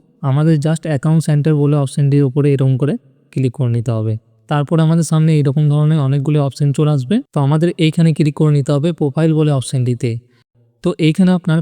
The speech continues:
Facebook আইডি, Instagram আইডি সব কিছু কিন্তু দেখতে পাবেন, যদি আপনার Instagram Facebook-এর সাথে লিংক করা থাকে। তো আপনাকে এখানে সেই আইডিটিকে মনোযোগ দিয়ে চুজ করে নিতে হবে, যে আইডিতে আপনি নাম চেঞ্জ করতে চান। তো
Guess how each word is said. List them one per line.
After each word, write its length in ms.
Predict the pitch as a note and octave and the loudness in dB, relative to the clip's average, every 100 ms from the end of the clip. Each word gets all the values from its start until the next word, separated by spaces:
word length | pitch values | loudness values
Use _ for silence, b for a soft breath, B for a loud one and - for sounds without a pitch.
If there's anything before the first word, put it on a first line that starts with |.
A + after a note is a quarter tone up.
| D3+ | 0
Facebook 380 | C3+ B2+ D3 D3 | 0 0 -2 0
আইডি, 220 | D3 E3 E3+ | 0 -2 -2
Instagram 460 | C3+ A#2 C#3+ C#3+ D3+ D3 | -2 0 0 0 2 0
আইডি 180 | C3+ D#3 - | 0 -2 -2
সব 140 | D3+ B2+ | -4 -2
কিছু 160 | C#3 - D3 | -4 -2 0
কিন্তু 160 | D3+ D3 | 0 2
দেখতে 200 | B2 - B2+ | 0 -2 -2
পাবেন, 240 | A#2+ B2 A#2+ C3 | -2 -2 -2 -2
যদি 180 | B2 E3 D3+ | 0 0 0
আপনার 200 | E3 E3 C#3 | 0 2 2
Instagram 440 | B2+ D3 C3 D3+ C#3+ | 0 0 0 0 0
Facebook-এর 400 | C3+ B2+ C3 B2+ | 0 0 0 0
সাথে 160 | C3+ E3 | 0 0
লিংক 220 | B2+ B2+ B2 | 0 0 0
করা 160 | C3+ F3+ B2 | -4 -4 -6
থাকে। 280 | A2 - A2 _ _ _ - | -8 -8 -10 _ _ _ -2
তো 60 | C3 | -2
আপনাকে 280 | B2 C#3+ C#3 D#3 | 0 0 2 2
এখানে 220 | C#3+ C3+ D#3 | 2 0 -2
সেই 160 | D3+ C#3 | -2 0
আইডিটিকে 440 | C#3 C3+ C#3+ D3+ D#3 | 2 0 0 0 2
মনোযোগ 300 | D3 D3 D#3+ C#3+ | 2 2 2 0
দিয়ে 120 | D#3 C#3+ | -2 -2
চুজ 140 | D#3 - | -6 -4
করে 120 | E3+ | 0
নিতে 220 | E3 D#3 D#3+ | 0 2 0
হবে, 260 | C#3+ C#3+ F3 - B2 | 0 0 -2 -6 -2
যে 100 | D3 D#3+ C3+ | 0 2 2
আইডিতে 300 | B2+ C3 B2+ A#2+ | 0 -2 -2 -4
আপনি 140 | E3 | -2
নাম 220 | F3 C3 B2 A2+ | 0 2 0 -2
চেঞ্জ 160 | G3+ C#4+ - | -4 -6 -8
করতে 260 | D3 A#2+ C3 | -6 -4 -4
চান। 160 | A#2 A2 A#2 | -2 -2 -6
তো 60 | _ | _